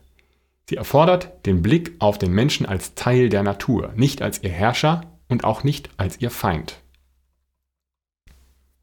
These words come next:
Eine solche Perspektive erklärt das spanische Wort Tierra.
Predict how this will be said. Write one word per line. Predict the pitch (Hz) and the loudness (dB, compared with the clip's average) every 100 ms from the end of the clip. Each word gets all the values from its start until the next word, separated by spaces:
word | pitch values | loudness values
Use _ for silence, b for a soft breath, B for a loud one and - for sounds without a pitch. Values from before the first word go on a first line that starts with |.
| - | 0
Eine | 131 120 | 4 6
solche | 170 196 156 | 6 4 2
Perspektive | 131 - 95 - 147 185 190 - | 0 0 -4 0 2 2 0 -2
erklärt | 98 131 131 | 0 2 2
das | 107 | 0
spanische | - 98 113 120 90 | 0 2 2 0 2
Wort | 101 104 - - | 2 2 -2 -6
Tierra. | - 104 85 80 | 2 2 2 -4